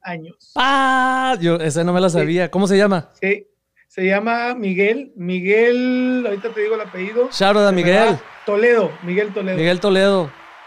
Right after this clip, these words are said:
Speaker 1: Sí,
Speaker 2: Increíble.
Speaker 1: y la verdad es que sí, fue increíble porque,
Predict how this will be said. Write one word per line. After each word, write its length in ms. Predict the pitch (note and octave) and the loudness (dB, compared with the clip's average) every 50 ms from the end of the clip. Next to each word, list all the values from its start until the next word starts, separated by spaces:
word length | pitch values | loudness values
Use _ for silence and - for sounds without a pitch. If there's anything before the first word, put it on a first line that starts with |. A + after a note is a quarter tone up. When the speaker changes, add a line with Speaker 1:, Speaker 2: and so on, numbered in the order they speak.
| - - - - - - - - - - | -20 -20 -20 -20 -20 -20 -20 -20 -14 -6
Speaker 1:
Sí, 200 | - F#3+ F#3+ F#3 F3+ | -4 -2 0 0 0
Speaker 2:
Increíble. 520 | E3 D#3+ C#3+ F3+ - E3 F3 F3+ F#3 F3 E3 | -2 -2 0 0 2 2 4 4 2 2 2
Speaker 1:
y 40 | |
la 60 | F#3 F#3 | 0 -2
verdad 260 | F#3+ F#3+ G3 G3+ A3 | -2 -2 0 0 0
es 120 | A3+ A3+ | -2 -4
que 380 | - - G#3+ G3+ F#3 E3+ F3 _ _ _ _ _ | -4 -2 -2 -2 -2 -4 -8 _ _ _ _ _
sí, 240 | _ - C4+ C#4+ B3+ | _ -4 -4 -2 -2
fue 140 | F#3 A#3 A#3+ | 0 -2 -2
increíble 500 | B3 B3 C4+ C4+ B3+ B3+ C4+ C4 B3+ B3 | -2 -4 -4 -2 -2 -2 0 2 0 0
porque, 760 | G#3+ F#3+ F#3+ G#3+ G3+ F#3 - - F#3+ G3 F#3+ F#3+ F#3 F#3 F#3 | 0 0 -6 -6 -6 -6 -8 -6 -4 -2 -2 -2 -2 -4 -6